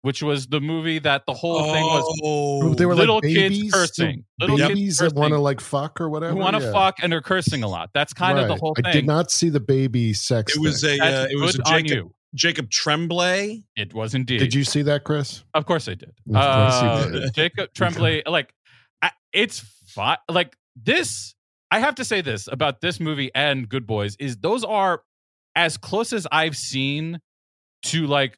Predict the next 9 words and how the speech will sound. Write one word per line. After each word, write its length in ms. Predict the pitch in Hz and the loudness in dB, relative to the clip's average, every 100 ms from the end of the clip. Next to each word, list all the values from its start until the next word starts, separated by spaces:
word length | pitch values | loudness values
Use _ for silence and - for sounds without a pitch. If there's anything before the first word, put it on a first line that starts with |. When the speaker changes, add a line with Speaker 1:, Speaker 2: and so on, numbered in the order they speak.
| - | -8
Speaker 1:
those 360 | 127 147 135 | -2 0 0
completely 540 | - 143 120 143 165 160 | -2 -6 -4 -4 -2 -4
forgettable, 640 | 156 127 135 131 127 120 | -6 -2 -2 -2 -2 -2
like, 220 | 113 110 - | -2 -4 -4
eighties, 480 | 127 127 123 117 104 | -4 -4 -4 -4 -2
like, 260 | 110 104 _ _ _ _ | -4 -4 _ _ _ _
comedies 720 | - 127 131 127 127 127 120 | -2 0 2 0 -2 -2 -4
that, 280 | - 117 117 | -2 -4 -2
like, 200 | 117 104 | -4 -4